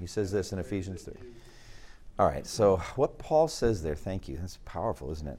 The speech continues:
Um, he says, "For this reason I kneel before the Father, from whom his whole family in heaven and earth derives its name. I pray that out of his glorious riches he may strengthen you with power through his Spirit in your inner being." So I should have included that in the quote. That's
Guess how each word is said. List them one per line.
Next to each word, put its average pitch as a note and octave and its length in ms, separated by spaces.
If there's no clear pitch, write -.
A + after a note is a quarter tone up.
Um, D#2+ 440
he G2+ 60
says, F2 380
"For - 100
this A#2 220
reason F#2 200
I F2 100
kneel F#2+ 260
before F#2 260
the E2 80
Father, E2 380
from E2+ 200
whom F2+ 160
his E2 140
whole F2 200
family E2+ 360
in D2+ 80
heaven E2+ 280
and D2+ 100
earth D#2 160
derives D2+ 280
its - 160
name. F2 200
I D#2 80
pray A#2 240
that G#2+ 180
out D#2 140
of D2 60
his D2 120
glorious G#2+ 400
riches E2 300
he D2+ 160
may C2+ 280
strengthen B2+ 960
you C#2+ 220
with D#2+ 300
power A2+ 420
through A2 240
his F#2+ 180
Spirit F#2+ 380
in F2+ 80
your E2+ 240
inner F#2 240
being." D2 440
So E2 60
I D#2 40
should G2 160
have E2 100
included D2+ 340
that C#2 140
in B1+ 80
the B1 60
quote. A1+ 300
That's - 360